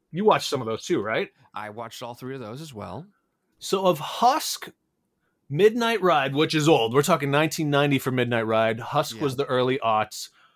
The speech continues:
Speaker 1: Um, and Evidence, I think, was the early aughts as well.
Speaker 2: I think it's like a two thousand eleven or two thousand thirteen
Speaker 1: Oh,
Speaker 2: or something.
Speaker 1: two thousand eleven. Okay.
Speaker 2: Yeah.
Speaker 1: Um, so let's just kinda run through them. What was your takeaway from Husk, which is a remake of the nineteen eighty-eight film,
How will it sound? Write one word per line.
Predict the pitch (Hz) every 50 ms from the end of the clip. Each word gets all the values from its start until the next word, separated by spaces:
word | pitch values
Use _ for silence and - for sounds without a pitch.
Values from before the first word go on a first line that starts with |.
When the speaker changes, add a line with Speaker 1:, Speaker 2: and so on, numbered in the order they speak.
| _ _ _ _ -
Speaker 1:
Um, | 123 123 123 123 120 120 120 120 120 120 127 131 _ _ _ _ _ _ _ 131
and | 131 131 135 135 135 135 131 123 117 - - - - - _ _ _ _ _ -
Evidence, | 170 208 254 339 392 415 381 - - -
I | 220 226 226
think, | 208 - 240 233 -
was | 240 226 196 175
the | 220
early | 208 202 196 190 190
aughts | 175 170 170 151 - 147
as | 127 117
well. | 120 123 101 87 78 - - - _ _ -
Speaker 2:
I | - 139
think | 143 - 185 170 156
it's | 135 -
like | 143 139 120
a | 123
two | 117 - 131 117
thousand | 127 120 117 113 - 117 110 110
eleven | 107 104 104 107 110 107 104 110 107
or | 101
two | 98 - 113
thousand | 110 107 98 - 98 -
thirteen | - 104 95 170
Speaker 1:
Oh, | 147
Speaker 2:
or |
something. | - - 151
Speaker 1:
two | -
thousand | 160 139 131 113 127 127
eleven. | 123 110 95 90 - 95 95 - _ 147
Okay. | 135 123 120 123 95 82 82
Speaker 2:
Yeah. | 82 - - -
Speaker 1:
Um, | 143 147 160 165 170 170 165 160 147 131 - - _ _ _ _ _ _ -
so | - - 262 269
let's | 285 370 - -
just | 349 - -
kinda | 262 247 202
run | 160 151 165 170 165 156
through | 143 143 143 143 135
them. | 127 123 120 120
What | 117 135 151 165 185 220 254 262
was | 302 311 208
your | 226 202
takeaway | - 185 190 175 180 160 165 160 143
from | - 147 139 143 135
Husk, | - - 160 156 123 - - - - 143
which | 160 156 - -
is | 220 226 262 196
a | 202 190
remake | 165 165 185 185 175 165 147 135 156
of | 135
the | 135 139
nineteen | 135 135 135 127 - 135 135
eighty-eight | 127 131 127 123 120 117 117 117 104
film, | - - 123 120 117 113 113 110 110 107